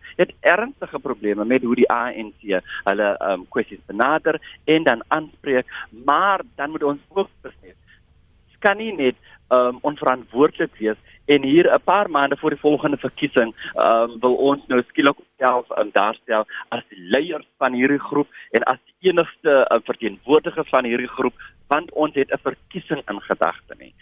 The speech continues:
En dan maak jy amper, ehm, jy, jy ver-, ver-, verwater die, die gehalte van 'n debat oor die posisie waarin daardie gemeenskap hulle bevind. En die A N C, soos ek so kan sê, ja,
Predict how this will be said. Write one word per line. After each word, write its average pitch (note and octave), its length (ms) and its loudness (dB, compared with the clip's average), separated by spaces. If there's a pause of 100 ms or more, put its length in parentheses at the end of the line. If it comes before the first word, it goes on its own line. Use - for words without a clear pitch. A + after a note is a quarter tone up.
(180)
En E3+ 260 -2
dan G3+ 320 -2
maak E3 240 -2
jy F3 120 -2
amper, C#3+ 420 -4 (260)
ehm, B2 300 0
jy, D3+ 160 -4
jy C#3+ 260 2
ver-, D3+ 280 0
ver-, B2 220 2
verwater C#3+ 840 0 (220)
die, C#3+ 180 -6 (160)
die C3+ 100 -2
gehalte B2+ 800 0 (280)
van C3 220 -2
'n B2 120 -2
debat G#2 360 0 (160)
oor E3+ 220 2 (100)
die C#3 160 -8 (160)
posisie A#2 460 -4 (240)
waarin A2+ 400 -2
daardie G#2 280 0
gemeenskap - 560 -10
hulle F#2 240 2
bevind. F2+ 360 -4 (240)
En C#3 100 0
die - 140 2
A G#3+ 160 -4
N F#3+ 140 -16
C, E3 180 -12
soos D3 140 -16
ek C#3+ 120 -10
so C3 60 -14
kan A2+ 220 0
sê, G#2+ 180 -10
ja, C3+ 240 2